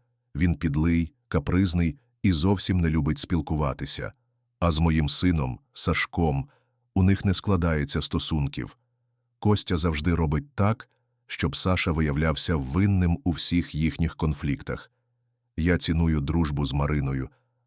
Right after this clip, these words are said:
але її сина не можу терпіти. Він постійно конфліктує з моїм сином, не хоче ділитись і в результаті завжди виглядає жертвою і, звісно, біжить скаржитись матері. А вона,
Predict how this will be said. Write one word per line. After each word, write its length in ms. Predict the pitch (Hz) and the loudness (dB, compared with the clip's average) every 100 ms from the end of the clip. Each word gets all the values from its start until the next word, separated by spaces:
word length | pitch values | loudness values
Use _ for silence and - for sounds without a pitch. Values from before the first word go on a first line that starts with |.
| - | -2
але 220 | 80 80 | 0 2
її 280 | 80 78 78 | 2 0 -2
сина 380 | - 104 104 | 0 0 2
не 100 | 90 | 2
можу 320 | 80 76 73 73 | 2 0 -2 -4
терпіти. 580 | 76 71 67 65 64 - _ _ _ _ _ - | -4 -4 -6 -4 -10 -12 _ _ _ _ _ 0
Він 200 | 104 127 | 2 4
постійно 440 | 104 - 127 113 | 0 0 2 2
конфліктує 720 | 87 87 - 87 - 90 78 | 2 -2 0 -2 0 0 0
з 80 | 65 | 0
моїм 280 | 76 76 71 | 0 0 -2
сином, 480 | - 82 71 65 62 _ _ _ _ | -2 -2 -2 -2 -8 _ _ _ _
не 160 | 85 90 | 2 2
хоче 340 | - 85 85 | 2 0 0
ділитись 640 | 76 78 82 - 95 - - _ _ - | -2 0 2 2 -2 -4 -12 _ _ 0
і 120 | 90 | 2
в 60 | 82 | 2
результаті 560 | 82 82 73 87 - | 2 0 0 0 0
завжди 380 | 73 78 69 87 | -2 -2 0 0
виглядає 580 | 82 78 78 73 73 71 | 2 0 0 0 0 -2
жертвою 680 | 67 87 - - 78 78 71 _ _ - | 0 -2 -2 -2 -2 0 -4 _ _ 0
і, 140 | 95 | 0
звісно, 440 | 73 104 139 107 | 2 2 2 0
біжить 340 | 78 73 87 95 | 0 0 0 0
скаржитись 640 | - 85 76 76 71 71 | -2 -2 -2 -2 -4 -2
матері. 440 | 80 67 - 64 - _ _ _ _ _ _ _ | -2 -2 -6 -10 -12 _ _ _ _ _ _ _
А 80 | 85 | 0
вона, 400 | 78 78 82 | 2 2 2